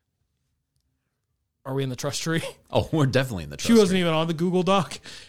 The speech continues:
Speaker 1: It was, she has a shared Amazon list, and I just did, like, an add all to cart type thing.
Speaker 2: Okay.
Speaker 1: And it all came. Um,
Speaker 2: Gotcha.
Speaker 1: 'cause I don't trust myself on, like,
Speaker 2: Yeah.
Speaker 1: what I'm trying to get.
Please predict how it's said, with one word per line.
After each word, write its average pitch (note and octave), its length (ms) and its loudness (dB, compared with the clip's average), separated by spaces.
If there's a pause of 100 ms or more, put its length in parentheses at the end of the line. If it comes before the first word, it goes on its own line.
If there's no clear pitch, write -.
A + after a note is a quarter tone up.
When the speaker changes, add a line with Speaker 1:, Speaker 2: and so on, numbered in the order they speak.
(120)
Speaker 1:
It F#3 160 -4
was, F3+ 340 4
she F3+ 200 -2
has F3+ 240 2
a D#3+ 40 -2
shared D#3 280 -2
Amazon D#3 480 -2
list, E3 400 -4 (240)
and D3 120 -4
I C#3 80 0
just C3+ 180 -4
did, C#3+ 120 -2
like, C#3 220 -2
an C3+ 80 -6
add B2+ 180 -4
all B2 160 -4
to B2 80 -8
cart B2+ 280 -8
type C3+ 180 -6
thing. B2 220 4
Speaker 2:
Okay. D2+ 440 -8
Speaker 1:
And A#2+ 140 -10
it G#2+ 80 -10
all F#2+ 140 -14
came. D2+ 240 -18 (500)
Um, A#2+ 320 -10
Speaker 2:
Gotcha. - 600 -12 (100)
Speaker 1:
'cause G3+ 160 -6
I F#3 200 -2
don't C#3+ 140 -4
trust - 300 -10
myself G2 500 -14
on, A#2 100 -16
like, A2+ 160 -12
Speaker 2:
Yeah. C#3 140 -10
Speaker 1:
what C3+ 120 -4
I'm B2+ 120 -8
trying C3 220 -6
to B2+ 80 -8
get. B2 260 -8